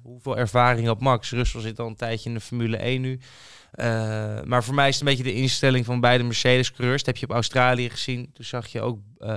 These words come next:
Russell in bocht één er maar heel lomp tussen gooien. Als Max daar zijn lijn had gehouden,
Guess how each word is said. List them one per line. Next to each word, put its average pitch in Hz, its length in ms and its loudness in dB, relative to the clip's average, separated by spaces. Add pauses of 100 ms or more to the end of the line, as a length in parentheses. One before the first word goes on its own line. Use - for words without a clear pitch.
(120)
Russell 117 720 -2
in 113 180 -2
bocht 113 240 -4
één 123 240 -2
er 113 80 -6
maar 110 120 -4
heel 113 220 0
lomp 123 300 -2
tussen - 280 -4
gooien. 107 220 -4
Als 110 100 -2
Max 117 240 -2
daar 123 240 2
zijn 120 160 -6
lijn 117 260 0
had 113 260 -4
gehouden, 117 600 2